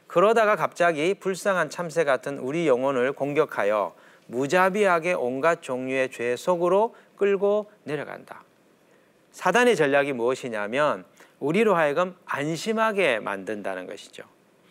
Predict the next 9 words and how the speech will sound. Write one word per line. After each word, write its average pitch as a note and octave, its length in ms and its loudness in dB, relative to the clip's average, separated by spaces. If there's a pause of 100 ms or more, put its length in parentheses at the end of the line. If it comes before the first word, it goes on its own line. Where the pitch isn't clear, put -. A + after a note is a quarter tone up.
(140)
그래서 F#3 320 2
우리를, D3+ 500 2 (360)
어, G#2 200 -10
평화로운 G3+ 580 0
상태에 B2 440 -6
오래 F3+ 480 0
머물게 D#3 840 -2
한 F3 380 -6
뒤에 A#2 560 -2